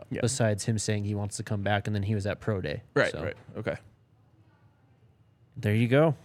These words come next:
Speaker 1: Smash that like. We're a little low today compared to where we were yesterday, which was a <laughs> absolute banger.
Speaker 2: Yes, it was.
Speaker 1: Uh,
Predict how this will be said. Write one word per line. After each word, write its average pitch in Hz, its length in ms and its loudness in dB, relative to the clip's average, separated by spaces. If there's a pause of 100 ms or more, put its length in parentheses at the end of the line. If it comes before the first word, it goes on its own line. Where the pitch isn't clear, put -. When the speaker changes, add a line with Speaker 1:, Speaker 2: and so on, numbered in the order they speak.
(1400)
Speaker 1:
Smash 151 400 0
that 147 200 6
like. 147 560 4
We're 139 140 -2
a 135 40 2
little 143 240 6
low 139 280 6
today 135 320 4
compared 123 460 0
to 131 140 0
where 120 160 2
we 120 80 2
were 113 200 4
yesterday, 113 460 2
which 104 220 0
was 104 400 2
a 92 320 0
<laughs> - 40 -20
absolute 139 640 2
banger. 123 440 2
Speaker 2:
Yes, 120 440 4
it 113 80 0
was. 110 260 4
Speaker 1:
Uh, 120 240 6